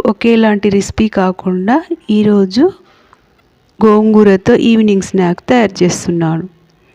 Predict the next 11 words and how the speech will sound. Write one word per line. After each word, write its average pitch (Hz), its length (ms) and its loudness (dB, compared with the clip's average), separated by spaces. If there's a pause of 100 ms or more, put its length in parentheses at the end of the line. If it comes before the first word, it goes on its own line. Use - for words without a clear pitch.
(300)
ఎంతో 202 260 2 (160)
టేస్టీ, 202 400 0 (160)
హెల్దీ 196 380 0 (120)
అయిన 190 220 0 (720)
ఈ - 0 - (220)
గోంగూర 190 440 2 (160)
రెసిపీ 180 400 -2
ఇప్పుడు 220 300 0 (140)
ఇలా 226 160 0 (100)
తయారు 208 340 0
చేస్తున్నాను. 160 720 -4